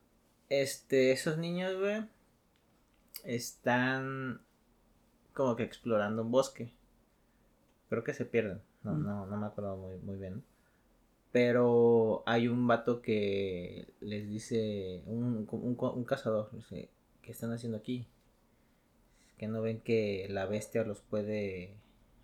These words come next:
Speaker 1: acechar? Y los va a atrapar", ¿no? Y el,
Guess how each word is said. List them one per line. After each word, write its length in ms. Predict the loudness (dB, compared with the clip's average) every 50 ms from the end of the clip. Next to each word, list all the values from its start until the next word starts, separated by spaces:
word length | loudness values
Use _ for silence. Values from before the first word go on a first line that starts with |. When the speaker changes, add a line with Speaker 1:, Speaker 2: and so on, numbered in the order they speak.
| -16
Speaker 1:
acechar? 380 | -14 -14 -14 -8 -8 -6 -6 -8 -10 -16 -20 _ _ _ _ _ _ _ _ _ _ _ _ _ _ _ _ _ _
Y 60 | -10
los 140 | -10 -8 -8
va 60 | -8
a 20 | -8
atrapar", 320 | -6 -6 -4 -2 -2 -2 -2
¿no? 160 | -6 -8 -6 -6
Y 300 | -6 -4 -4 -4 -6 -6
el, 500 | -6 -6 -6 -6 -6 -8 -8 -10 -12